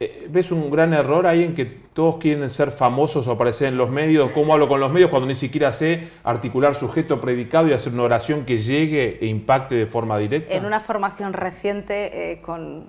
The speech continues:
Speaker 2: insisto, unos altos directivos, eh, uno de ellos me dijo, "Claro, es que yo quiero salir en Antena tres y en Telecinco". Le dije, "Ya, pero es que Antena tres y, y Telecinco no son los importantes.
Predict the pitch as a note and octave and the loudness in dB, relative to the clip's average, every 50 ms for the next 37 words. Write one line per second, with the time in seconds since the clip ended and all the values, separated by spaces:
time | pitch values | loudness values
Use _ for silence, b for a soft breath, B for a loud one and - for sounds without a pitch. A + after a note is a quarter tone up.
0 | _ _ - D#3+ D#3 - F3 E3 E3+ E3+ E3+ F3+ F3 - F#3+ F3+ F3+ F#3+ F3+ F3 | _ _ -18 -16 -12 -10 -10 -10 -10 -10 -12 -12 -8 -6 -6 -6 -4 -6 -8 -6
1 | F3+ F3+ F3+ F3+ F3+ F#3 F3+ F#3 G3 F#3+ F#3+ B B B B B B B _ _ | -6 -6 -8 -8 -8 -8 -6 -6 -6 -6 -8 B B B B B B B _ _
2 | _ - - D#3+ D#3+ D#3 D3+ D3+ C#3+ C#3 C#3+ - - G3+ G3 F#3+ F#3+ F#3 F#3+ G#3+ | _ -10 -8 -8 -8 -8 -10 -12 -14 -16 -18 -16 -12 -6 -4 -4 -2 -2 -4 -6
3 | F#3 F#3+ F3 E3+ - E3 E3 - E3+ G3 G3 - - E3 D#3 E3 D#3+ - F#3+ F#3 | -6 -8 -10 -10 -10 -12 -8 -6 -6 -6 -6 -10 -14 -12 -12 -12 -10 -10 -10 -12
4 | F3+ - E3 D#3 E3 G3 G#3 F#3 D#3+ D3 C#3+ D#3+ C#3+ C#3+ C#3 D#3 D#3 D3+ - D#3 | -10 -10 -10 -10 -10 -10 -10 -10 -12 -12 -12 -12 -12 -12 -10 -12 -12 -10 -10 -10
5 | C3+ - C#3 B2+ D#3+ - - A3 A#3+ - - - - D#3+ - - - - - - | -10 -10 -12 -14 -14 -12 -14 -14 -12 -12 -14 -14 -14 -14 -16 -16 -12 -10 -10 -12
6 | - - - D#3+ - - F3+ F3+ F#3 G3 F#3+ F#3 - F3+ F3 - F#3+ E3 E3 - | -10 -12 -16 -16 -12 -12 -12 -10 -8 -8 -8 -10 -10 -14 -14 -12 -10 -10 -10 -12
7 | E3+ - F3+ E3+ E3 - F#3+ G3 F#3+ A#3 G#3+ G3 F#3 G3 F#3+ F#3 - - A3 G3+ | -10 -8 -8 -8 -6 -8 -10 -8 -6 -6 -4 -4 -4 -6 -8 -8 -10 -12 -12 -12
8 | E3 D3+ D#3 - - D#3+ D#3+ - D#3+ - - - F2 - - - _ _ | -12 -12 -14 -14 -14 -14 -14 -14 -16 -16 -16 -18 -18 -20 -20 -20 _ _